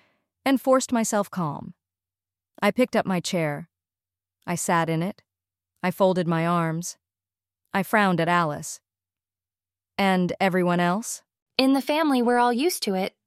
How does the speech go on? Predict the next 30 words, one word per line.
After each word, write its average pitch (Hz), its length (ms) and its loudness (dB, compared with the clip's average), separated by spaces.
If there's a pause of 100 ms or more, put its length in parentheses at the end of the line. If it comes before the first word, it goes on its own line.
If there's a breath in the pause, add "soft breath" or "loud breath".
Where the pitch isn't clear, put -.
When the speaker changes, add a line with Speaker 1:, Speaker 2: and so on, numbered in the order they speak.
(100)
Speaker 2:
We 254 120 2
don't 220 180 2
mind. 208 500 0
It's 226 220 -4
useful 226 340 0
sometimes," 185 720 -4 (460)
Speaker 1:
said 185 240 2
Alice 165 320 2
earnestly. 175 640 -4 (360)
Speaker 2:
"Like, 247 300 0 (100)
he 247 160 -2
can 277 180 -2
see 339 200 -2
what 294 140 2
I 262 120 0
see. - 460 -6 (220)
Honestly, 220 640 -2 (200)
if 233 120 -2
he 233 100 -2
couldn't, 226 480 0 (260 soft breath)
we 262 120 0
wouldn't 320 260 0
be 277 120 0
having 254 320 0
this 208 160 0
conversation 208 760 -2
now. 180 340 -6 (380)
He's 262 220 0
very 294 280 2
trustworthy. 190 840 -4